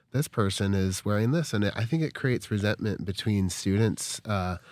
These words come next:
where they say, "Well, this teacher said this," or, "This student's wearing that, and they're okay, but I wear this, and I got stopped at the gym," you know? And, and I've heard that on race lines, I've heard it on gender lines, I've heard it on lots of different things. And so I think that it will be nice,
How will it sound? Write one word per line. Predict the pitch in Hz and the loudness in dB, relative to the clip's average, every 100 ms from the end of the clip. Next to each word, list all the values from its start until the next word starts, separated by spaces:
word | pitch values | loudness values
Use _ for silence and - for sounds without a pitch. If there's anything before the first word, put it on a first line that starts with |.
| - - | -8 2
where | 104 | 4
they | 98 92 | 4 2
say, | 104 95 | 0 0
"Well, | 92 92 95 | 0 0 2
this | 170 | 0
teacher | - 135 127 104 | 0 -2 0 -2
said | 92 87 87 | -2 -4 -2
this," | 104 95 - | -4 -4 -6
or, | 87 | 0
"This | 127 170 | 0 0
student's | - 110 104 - | -2 -2 -2 -2
wearing | 92 87 85 | -4 -4 -2
that, | 95 120 | 0 0
and | - 95 - - - _ - | -2 -12 -14 -20 -20 _ -2
they're | 104 180 | 2 4
okay, | 95 - 80 90 | 4 0 -2 -2
but | 82 73 - - | -2 -6 -10 -4
I | - 113 | 4 6
wear | 120 87 | 6 4
this, | 123 185 - | 4 2 2
and | 82 | 0
I | 87 165 | 2 2
got | - - | 2 -2
stopped | 87 92 110 | -2 -2 -2
at | |
the | 127 | 0
gym," | 143 196 151 82 - | 4 6 4 2 0
you | 127 113 | 4 6
know? | 98 110 | 6 4
And, | - 113 104 - - | 4 4 4 2 0
and | 110 101 98 | 2 4 2
I've | 104 120 113 | 4 4 2
heard | - 110 104 | 0 2 4
that | 104 | 2
on | 98 82 | 2 2
race | 98 139 135 | 4 4 4
lines, | 135 131 131 131 | 2 4 4 2
I've | 104 85 | 0 -2
heard | 82 | -6
it | 80 | -6
on | 78 78 | -10 -2
gender | 113 127 123 | 2 4 4
lines, | 120 120 120 120 104 | 4 2 4 2 0
I've | 82 | -2
heard | 95 | -2
it | 90 | -2
on | 90 87 | -2 0
lots | 131 165 | 0 0
of | 120 | 0
different | 104 104 - - | 0 -2 -4 0
things. | 110 110 104 | 2 2 2
And | 98 | 0
so | - 101 | 2 2
I | 95 | 2
think | 147 135 | 2 0
that | - - | 0 0
it | 104 | 2
will | 101 | 2
be | 92 | 2
nice, | 90 95 98 92 - | 2 2 2 0 -4